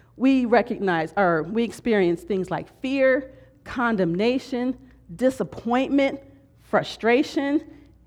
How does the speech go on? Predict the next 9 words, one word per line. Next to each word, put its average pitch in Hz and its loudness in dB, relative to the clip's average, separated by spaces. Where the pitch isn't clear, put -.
anger, 226 2
obsession, 190 2
infatuation, 208 0
hurt, - 0
humiliation, 214 2
lust, 214 4
anxiety, 185 0
panic, 240 -2
rage, 160 0